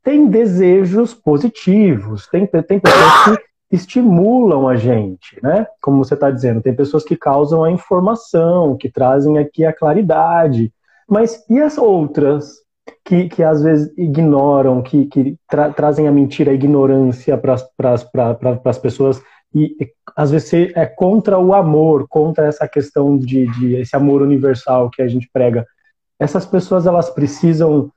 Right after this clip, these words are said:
ser assim mesmo? Elas nasceram assim? Elas se tornaram assim? Como que você vê essa questão?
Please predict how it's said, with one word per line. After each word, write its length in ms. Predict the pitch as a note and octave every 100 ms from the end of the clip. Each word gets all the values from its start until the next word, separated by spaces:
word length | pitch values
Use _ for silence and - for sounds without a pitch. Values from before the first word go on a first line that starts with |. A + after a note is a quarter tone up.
| _
ser 220 | - D#3
assim 260 | B2+ -
mesmo? 720 | C3 A#2 C#3 F#3 G3 F3+ E3+ D#3+
Elas 240 | D3 C#3
nasceram 640 | D3 C3+ - - E3 D3+
assim? 540 | B2+ A#2+ - E3 F#3 F3+
Elas 180 | D3+ C#3+
se 140 | C#3+
tornaram 680 | - C#3 A#2 C3+ D#3 D#3 C3+
assim? 360 | A#2 - F#3+
Como 200 | F3+ C#4
que 100 | B3+
você 340 | F3 F3 - D#3
vê 260 | C3 C#3+
essa 300 | C3+ B2+ B2+
questão? 500 | A2+ A#2 - A2 F2